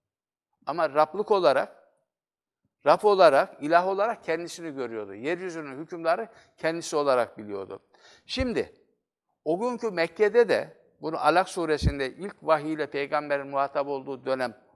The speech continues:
bunu görüyoruz ki "Ve Rabbukel Ekrem" ifadesi var. Senin Rabbin ise Ekrem'in Ekrem'i, cömertin cömerti, yücelerin yücesi, saygının saygını.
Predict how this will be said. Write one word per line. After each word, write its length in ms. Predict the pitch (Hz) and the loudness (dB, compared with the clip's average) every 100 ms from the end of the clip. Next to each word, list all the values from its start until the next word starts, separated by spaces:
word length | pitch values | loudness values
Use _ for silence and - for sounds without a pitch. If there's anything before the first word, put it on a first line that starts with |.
| - | -14
bunu 240 | 131 135 127 | -10 -8 -2
görüyoruz 560 | 131 135 156 226 185 | -2 0 -2 -2 -6
ki 160 | 101 87 _ _ _ _ _ _ _ _ _ _ _ _ | -10 -12 _ _ _ _ _ _ _ _ _ _ _ _
"Ve 160 | 117 147 | -4 -2
Rabbukel 560 | 185 - 165 - 143 - | -2 -6 -10 -2 -2 -2
Ekrem" 380 | 120 - 131 117 | -8 -6 -6 -6
ifadesi 560 | - 107 104 95 101 | -4 -4 -4 -12 -12
var. 160 | 85 82 _ _ _ _ _ _ _ _ | -12 -14 _ _ _ _ _ _ _ _
Senin 420 | - 151 208 180 | -2 -2 -2 0
Rabbin 320 | 151 151 185 | 0 0 -10
ise 440 | 202 - 120 95 _ _ _ _ _ _ _ _ - | -10 -6 -6 -6 _ _ _ _ _ _ _ _ -12
Ekrem'in 540 | 135 - 175 170 208 190 | -12 -8 -6 -6 -4 -4
Ekrem'i, 480 | 147 147 131 120 | -4 -4 -8 -6
cömertin 600 | 120 147 156 156 156 170 | -4 0 2 2 0 -10
cömerti, 520 | - 147 135 131 123 175 | -4 0 4 2 2 -2
yücelerin 760 | 165 131 143 151 151 151 156 | -4 -6 -2 0 2 0 -2
yücesi, 520 | 143 139 139 131 190 | -8 -4 -2 0 -2
saygının 640 | 175 - 147 151 170 180 190 | -2 0 0 0 -6 -6 -6
saygını. 640 | - 131 123 107 95 90 | -2 0 0 -6 -10 -12